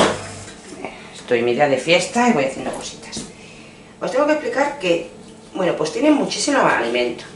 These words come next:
Tenemos, podéis encontrar en el mercado las de toro y las de cordero, que son las que más se recomiendan. De cerdo, bueno, son muy fuertes.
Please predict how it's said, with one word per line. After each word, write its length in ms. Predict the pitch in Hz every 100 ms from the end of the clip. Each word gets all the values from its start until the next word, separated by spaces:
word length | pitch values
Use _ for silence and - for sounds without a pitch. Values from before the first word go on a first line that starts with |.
| - - - - - - - - - - - - -
Tenemos, 440 | 143 143 147 - - - -
podéis 200 | 147 170
encontrar 320 | 254 220 175 160
en 80 |
el 60 | 143
mercado 380 | 131 180 214 262
las 220 | 208 -
de 100 | 113
toro 380 | - 127 120 - - - - - - - - - - - - - - -
y 160 | 240
las 180 | 247 -
de 120 | 185
cordero, 460 | - - 123 - - - - - - - - - - - - - - - 220 - - - - - - -
que 80 | -
son 180 | -
las 160 | 160 -
que 80 | 139
más 180 | 139 -
se 100 | 180
recomiendan. 600 | 170 110 110 107 101 - - - - - - - - - - -
De 120 | - 190
cerdo, 360 | 247 247 180
bueno, 260 | - - - - - - - - - - -
son 260 | 156 156
muy 180 | 143 -
fuertes. 580 | - - 104 - - -